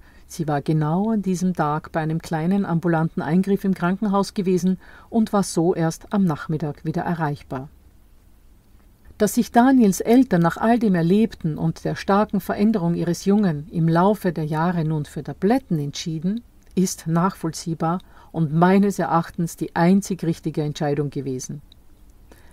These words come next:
Denn wo die Reise sonst ohne medikamentöse Unterstützung hingegangen wäre, war unschwer zu erkennen. Wichtiges Detail am Rande: Daniels Mutter hatte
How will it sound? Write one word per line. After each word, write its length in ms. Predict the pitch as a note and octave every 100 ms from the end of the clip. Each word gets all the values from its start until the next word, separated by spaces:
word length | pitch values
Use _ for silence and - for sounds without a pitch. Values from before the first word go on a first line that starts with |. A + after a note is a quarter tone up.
| - - - F3+
Denn 280 | E3 D3 -
wo 200 | D#3+ E3
die 120 | E3+
Reise 380 | D#3 E3+ F#3 F3
sonst 460 | E3+ G3 G3 - -
ohne 260 | B3 B3+ G#3+
medikamentöse 800 | E3+ E3+ E3+ D#3+ - F3 E3+ D#3
Unterstützung 540 | D3+ - G3+ - D#3+
hingegangen 720 | D3 A#3 F3+ - C#3+ D3 C#3
wäre, 380 | D3+ C#3+ D#3+ F#3+ - - - -
war 340 | F3+ G3 G#3+ -
unschwer 680 | F3+ E3+ - D#3 D#3 E3+ -
zu 180 | -
erkennen. 600 | G3 A3 - C#3+ B2 C3+ - - - - - _ - - - - - - - - - - -
Wichtiges 560 | E3 F3+ F#3+ G#3 F3+ -
Detail 380 | F3 - F3 E3+
am 120 | D#3+
Rande: 440 | D#3 F3+ G3+ C4 C4+ - - - - - - -
Daniels 460 | E3+ E3 E3 D#3+
Mutter 340 | G3 G#3+ - F#3
hatte 260 | E3 F3